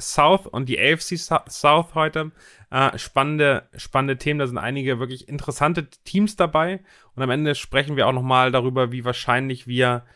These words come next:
äh, bestimmte Erfolge, Siege sehen, wie wir die Erfolgswahrscheinlichkeiten, äh, anhand, ähm, der Regular Season Wins, ähm,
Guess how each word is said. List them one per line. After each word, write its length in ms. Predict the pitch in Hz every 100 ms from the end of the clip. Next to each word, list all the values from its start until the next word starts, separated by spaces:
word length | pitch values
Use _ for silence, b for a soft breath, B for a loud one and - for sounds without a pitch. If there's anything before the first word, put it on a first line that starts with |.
| _ _ _ -
äh, 360 | 110 123 123 -
bestimmte 800 | 123 - 143 127 123 - - - - _
Erfolge, 520 | 120 - 151 147 143
Siege 280 | 127 147 151
sehen, 300 | 123 135 131
wie 80 | 123
wir 80 | 131
die 80 | 123
Erfolgswahrscheinlichkeiten, 1300 | 117 139 131 127 120 - 135 131 - 127 117 123
äh, 280 | 117 107 117 -
anhand, 540 | - 113 131 123 - -
ähm, 260 | 117 120
der 140 | 113 117
Regular 240 | 120 120
Season 320 | - 139 131
Wins, 420 | 127 127 123 - -
ähm, 300 | 117 120